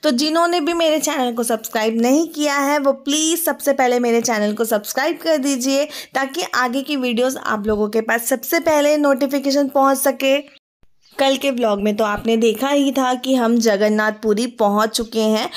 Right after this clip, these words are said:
और बारिश इतनी ज़्यादा हो रही थी कि हम ट्रेन से नीचे नहीं उतर रहे थे। फिर जैसे ही बारिश थोड़ी सी बंद हुई, हम जा रहे हैं रेलवे स्टेशन से बाहर। फिर बाहर निकलकर हमें करना था ऑटो या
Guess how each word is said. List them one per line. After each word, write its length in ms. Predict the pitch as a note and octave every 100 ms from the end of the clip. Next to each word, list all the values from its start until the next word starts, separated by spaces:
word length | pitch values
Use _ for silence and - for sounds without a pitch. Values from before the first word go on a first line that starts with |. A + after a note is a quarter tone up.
| - -
और 80 | C4+
बारिश 460 | A#3+ B3+ B3+ C#4+ D4+
इतनी 280 | A#3+ C#4+
ज़्यादा 280 | C#4 C4+ B3+
हो 180 | C4+ C4
रही 160 | C4 B3+
थी 180 | C#4
कि 160 | C4+ C#4
हम 180 | C4 A#3+
ट्रेन 260 | A#3+ A3+ A#3
से 140 | B3+
नीचे 320 | A#3+ A3 B3+
नहीं 260 | A#3 G#3+ A#3
उतर 340 | B3+ B3 A#3+
रहे 160 | A#3 A3+
थे। 140 | B3 D#4+ - -
फिर 120 | C4
जैसे 320 | C4 C4 C4+ D4
ही 180 | D4
बारिश 520 | C4 A#3 G#3+ A3+ B3+ -
थोड़ी 260 | C4+ B3 B3+
सी 180 | B3+ C4 G3
बंद 280 | G#3 A3+ A#3
हुई, 240 | C4+ F#4+ - - -
हम 240 | D4 D#4+ E4
जा 280 | C4+ B3+ A#3+
रहे 280 | A#3 A#3 A#3
हैं 340 | A#3+ C#4 G4
रेलवे 340 | B3+ A#3+ A3+ A#3+
स्टेशन 380 | B3 A#3+ B3 B3+
से 180 | C#4
बाहर। 560 | A#3 G#3+ F#3 G3+ G#3+ A4+ - _ _ _ _ _ _ _ -
फिर 280 | - D4+ D#4+
बाहर 360 | C4+ B3 B3 B3+
निकलकर 720 | B3 B3 A#3 A#3 B3 B3 B3
हमें 300 | B3 A3+ A#3
करना 300 | A#3+ A3+ A3+
था 140 | A3+ A#3
ऑटो 640 | - G3+ G3 G#3 B3+ E4+
या 440 | B3+ A3+ G#3 G#3